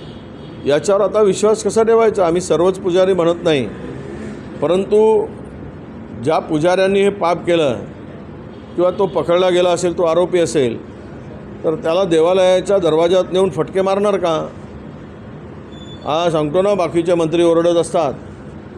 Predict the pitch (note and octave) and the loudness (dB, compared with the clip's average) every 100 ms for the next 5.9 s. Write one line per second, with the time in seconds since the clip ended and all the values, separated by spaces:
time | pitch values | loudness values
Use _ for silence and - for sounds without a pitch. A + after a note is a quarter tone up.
0 | - C3 C#3 D3+ F3 F#3+ - D3 D#3+ E3 | -8 -4 -2 0 2 2 2 2 2 2
1 | E3 F3+ D3 C#3 - - - F3+ D3 C#3 | 2 2 2 -2 -8 -10 -2 0 2 0
2 | D#3+ F3 C#3+ D#3 E3+ F3 C#3 E3+ E3+ E3 | 0 0 0 0 2 0 0 -4 -2 0
3 | D#3 F3+ E3+ D#3+ E3 D#3+ D3+ D#3 C#3+ G#2+ | 2 2 2 2 0 0 0 2 0 -4
4 | - - - - - - - - - D3+ | -8 -16 -16 -16 -16 -16 -16 -16 -8 -4
5 | F3+ E3+ D3+ E3 F#3 F#3 G3 G#3 A3 | -2 -2 2 2 4 4 2 2 0